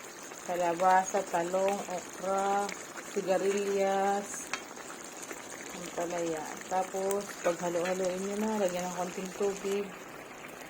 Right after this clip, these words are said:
Tapos, pag malambot na, lagyan nyo na yung gata, isabay nyo na yung ano. Ayan, guys.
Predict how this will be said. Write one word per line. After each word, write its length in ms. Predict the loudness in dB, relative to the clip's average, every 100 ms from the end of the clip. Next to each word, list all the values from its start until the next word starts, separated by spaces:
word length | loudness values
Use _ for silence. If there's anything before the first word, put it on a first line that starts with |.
| -12 -12 -12 -12 -12 -14 -12 -10
Tapos, 320 | -8 -8 -6 -4
pag 160 | -2 -2
malambot 420 | -2 -4 -4 -6 -6 -6
na, 320 | -4 -2 -2 -6 -10 -14 -14 -12 -6
lagyan 220 | -2 0 0
nyo 80 |
na 140 | -2 -4
yung 80 | 0
gata, 320 | 0 0 -6 -6 -6
isabay 320 | -2 -2 -2
nyo 80 | -4
na 160 | -4
yung 80 | -6
ano. 200 | -6 -8 -10 -12 -12 -14 -12 -12 -12 -12 -12 -12 -12 -12 -12 -12 -8 -4
Ayan, 100 | -4
guys. 300 | -4 -8 -8